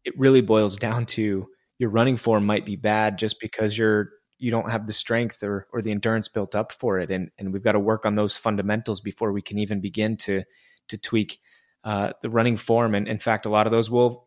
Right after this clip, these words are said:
correct themselves when we start to do these, th-, these three things that Jason shared with us, which is the speed, the weights, the trails. And, and so I really appreciate that. One more thing I wanna dive into before I, I let you go. You talked about the sandwich method and,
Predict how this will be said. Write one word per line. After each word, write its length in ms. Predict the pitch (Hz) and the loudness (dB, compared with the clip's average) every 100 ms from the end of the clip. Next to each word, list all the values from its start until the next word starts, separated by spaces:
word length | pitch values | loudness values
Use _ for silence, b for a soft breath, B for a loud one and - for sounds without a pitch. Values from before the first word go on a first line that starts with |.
| - | -12
correct 320 | - 139 131 135 | 0 0 0 -4
themselves 540 | 123 - 151 117 104 | -2 4 4 4 0
when 140 | 107 | -4
we 80 | 107 | -4
start 260 | 101 117 - | -2 -4 -4
to 60 | 107 | -2
do 320 | 117 117 110 b b b b | 0 0 -2 b b b b
these, 260 | 123 113 - | -4 -2 -4
th-, 240 | - 127 | -4 -6
these 220 | 131 113 - | -4 -6 -2
three 220 | 135 120 | -2 0
things 320 | 127 131 113 | 0 0 0
that 160 | 104 104 | -2 0
Jason 300 | 110 - 101 | 0 0 -4
shared 280 | - 110 | -2 -2
with 140 | 113 98 | -2 -6
us, 180 | 95 - | -8 -10
which 140 | - | -10
is 140 | 104 | -10
the 80 | 101 | -6
speed, 480 | - - 123 107 104 | -8 -4 -4 -4 -4
the 60 | 104 | -2
weights, 340 | 110 104 - | -2 -4 -8
the 80 | - | -10
trails. 500 | - 110 104 101 - b b b b b | -4 0 0 -2 -6 b b b b b
And, 180 | 127 123 | -4 -2
and 120 | 127 | 0
so 80 | 143 | 2
I 60 | |
really 240 | 139 185 156 | 4 6 4
appreciate 560 | 127 135 120 123 113 | 2 -2 0 0 0
that. 220 | - 113 127 | 2 2 2
One 140 | 180 | 2
more 120 | 175 | 2
thing 160 | - 151 | 2 0
I 20 | |
wanna 160 | 135 104 | 2 2
dive 300 | 120 113 113 | 4 4 2
into 280 | 120 - | -2 -4
before 280 | 101 98 123 | -6 -4 -2
I, 200 | 110 95 - | 0 -2 -8
I 40 | |
let 260 | 107 107 - | -8 -4 -4
you 60 | 113 | 0
go. 360 | 123 123 110 B B | 2 4 2 B B
You 60 | 123 | -2
talked 220 | 143 151 | 0 2
about 180 | 160 147 | 0 2
the 80 | 117 | 2
sandwich 580 | - 123 123 120 104 - | 2 0 0 -2 -4 -6
method 320 | 98 - 104 | -8 -8 -4
and, 220 | 101 | -4